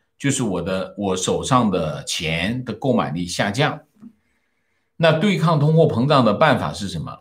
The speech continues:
就是我手上不握钱，握什么？握资产。因为你，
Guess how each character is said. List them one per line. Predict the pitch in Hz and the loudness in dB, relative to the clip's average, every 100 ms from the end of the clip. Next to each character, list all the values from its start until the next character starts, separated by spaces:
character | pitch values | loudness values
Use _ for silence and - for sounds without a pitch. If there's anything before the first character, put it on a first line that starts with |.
| - | -6
就 | 127 | -2
是 | |
我 | 107 85 80 | 0 0 -2
手 | - | -4
上 | 82 80 80 | -6 -6 -4
不 | 117 | 2
握 | 156 147 | 6 6
钱， | - - - - _ | 4 -4 -12 -18 _
握 | 127 131 | 2 4
什 | - | 4
么？ | 80 | -2
握 | 80 120 | -2 -2
资 | - 175 | -2 -2
产。 | 160 - - _ _ _ _ _ _ _ _ - | -4 -6 -12 _ _ _ _ _ _ _ _ -4
因 | 151 | 2
为 | 196 185 | 4 4
你， | 143 98 85 80 | 4 4 2 -4